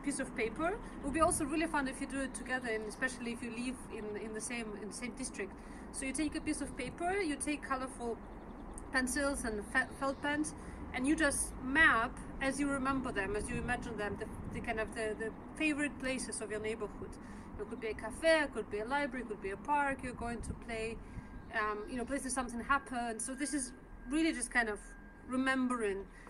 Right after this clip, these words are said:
um, your neighborhood. And that's what we've done with the people who migrated from this region. And then we just, we just shared the stories. We shared them in the streets, so there would be stickers and there would be maps on the wall. So if you can, you can just, you know, you walk and you see it.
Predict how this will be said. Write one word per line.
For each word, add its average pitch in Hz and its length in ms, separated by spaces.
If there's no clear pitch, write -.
um, 196 240
your 233 140
neighborhood. 285 440
And 247 100
that's 294 160
what 285 160
we've 262 120
done 254 240
with 240 100
the 254 80
people 220 520
who 262 120
migrated 247 580
from 220 160
this 208 220
region. 196 480
And 233 100
then 294 200
we 302 120
just, 277 260
we 277 60
just 285 200
shared 415 240
the 254 80
stories. 233 400
We 247 60
shared 254 240
them 240 120
in 226 60
the 220 80
streets, 415 400
so 277 100
there 247 100
would 226 120
be 214 80
stickers 370 640
and 226 100
there 233 40
would 233 120
be 240 100
maps 262 260
on 247 60
the 226 80
wall. 311 400
So 311 140
if 269 180
you 285 60
can, 269 220
you 247 80
can 220 140
just, 196 180
you 254 60
know, 226 140
you 226 100
walk 294 260
and 220 100
you 202 80
see 339 260
it. 339 220